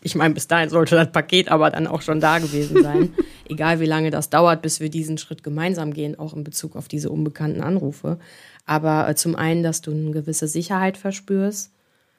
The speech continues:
Speaker 1: denn das ist ja das, was einen dann auch abholt,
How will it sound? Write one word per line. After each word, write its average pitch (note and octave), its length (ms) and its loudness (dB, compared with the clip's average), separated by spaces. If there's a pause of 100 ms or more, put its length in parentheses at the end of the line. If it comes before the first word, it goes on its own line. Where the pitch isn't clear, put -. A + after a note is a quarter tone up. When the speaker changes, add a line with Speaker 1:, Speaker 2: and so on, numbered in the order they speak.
(180)
Speaker 1:
denn D#3+ 120 4
das D#3+ 160 2
ist D#3+ 160 -2
ja D3+ 80 -2
das, D#3+ 280 -2
was D#3 140 -4
einen D#3 200 -4
dann D#3 160 -4
auch D3+ 140 -6
abholt, F#3 640 -2